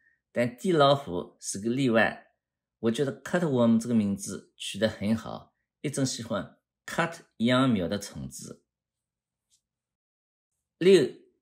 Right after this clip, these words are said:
钱叶虫，leaf miner。钱叶虫是不同的昆虫，如蜜蜂、蛾子和苍蝇的幼虫的统称。钱叶虫有很多不同的物种，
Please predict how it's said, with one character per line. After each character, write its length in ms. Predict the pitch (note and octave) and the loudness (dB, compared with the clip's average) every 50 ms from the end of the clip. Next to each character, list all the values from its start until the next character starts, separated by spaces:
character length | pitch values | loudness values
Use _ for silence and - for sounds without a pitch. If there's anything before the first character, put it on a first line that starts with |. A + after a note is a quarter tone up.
| _ _ _ _ | _ _ _ _
钱 380 | - - - - G#2 A2 C3 | -8 -8 -4 -2 0 2 2
叶 160 | D3 D#3+ D#3+ | 2 2 0
虫， 440 | - - - F2 F2 F#2 - - - _ _ _ _ _ _ _ | 0 -2 -6 -6 -6 -6 -8 -10 -16 _ _ _ _ _ _ _
leaf 340 | - G2+ A2 C3+ E3 F3 - | -6 -2 0 0 0 -2 -2
miner。 680 | - B2 A#2 A2 G2 F#2 F2 D#2+ D2 - - - - _ _ _ _ _ _ _ _ _ _ _ _ _ _ _ _ _ _ _ _ _ _ _ _ _ _ _ _ | 0 2 4 4 4 4 2 -2 -4 -6 -10 -14 -20 _ _ _ _ _ _ _ _ _ _ _ _ _ _ _ _ _ _ _ _ _ _ _ _ _ _ _ _
钱 240 | - - - A2+ B2+ | -12 -8 -2 0 2
叶 160 | D3+ F3 F3+ | 2 2 2
虫 300 | E3 - A#2 G#2+ G2+ - - | 2 2 0 -2 -2 -4 -10
是 180 | - - B2 | -10 -10 -10
不 160 | A#2 - F#3+ F3+ | -4 -2 0 2
同 140 | D#3 C#3 | 4 4
的 80 | C3 C3+ | 2 2
昆 260 | C3+ - C3+ C3 B2+ | 0 0 2 2 2
虫， 320 | - - F#2 F2 - - - _ _ _ _ | 2 0 -2 -6 -6 -10 -16 _ _ _ _
如 120 | - A#2 C#3 | -8 -8 -4
蜜 180 | E3+ G3 G3+ | 0 2 2
蜂、 500 | G3+ - C#3 C3 C3 C3 A2+ - - _ _ _ _ _ _ | 2 2 0 0 2 0 0 -2 -6 _ _ _ _ _ _
蛾 200 | F#2+ G2 F#2 E2+ | -4 -2 -2 -2
子 400 | E2 - - A#2+ A#2+ A#2 - - - | -6 -8 -8 -8 -6 -8 -8 -6 -6
和 100 | A2 G#2+ | -6 -6
苍 460 | - - - - - B2+ C3+ C#3+ D3 | -6 -8 -8 -4 -2 0 2 2 2
蝇 160 | C#3+ C#3 B2+ | 2 2 0
的 180 | B2 A#2 - - | 0 -2 -4 -6
幼 220 | C3 D3 D3+ D3 | -4 -4 -2 -2
虫 180 | - B2 A2 G#2+ | -2 -2 -4 -4
的 60 | A2+ | -4
统 280 | - - - G2+ D#2 | -6 -8 -8 -10 -10
称。 380 | C#2+ - - F#2+ F2+ D#2+ - - _ _ _ _ _ _ _ _ _ _ _ _ _ _ _ _ _ _ _ _ | -10 -10 -8 -8 -8 -10 -12 -16 _ _ _ _ _ _ _ _ _ _ _ _ _ _ _ _ _ _ _ _
钱 280 | - - - B2+ C3 D#3 | -14 -6 -2 0 2 4
叶 140 | F#3 F#3+ E3+ | 4 4 4
虫 220 | - - A#2 A2+ | 2 2 2 2
有 100 | B2 C#3+ | 2 0
很 240 | C3+ - A#2+ G#2+ G2+ | 0 0 -2 -2 2
多 160 | - C3+ C3 | 2 2 2
不 160 | B2+ - F#3+ | 2 2 -2
同 160 | F3+ C#3 C3+ B2+ | 0 0 0 0
的 80 | B2 | 0
物 160 | B2+ F3 F3+ | -2 -4 -4
种， 420 | - - - D#2 D2 C#2 - - | -4 -4 -4 -6 -6 -6 -10 -14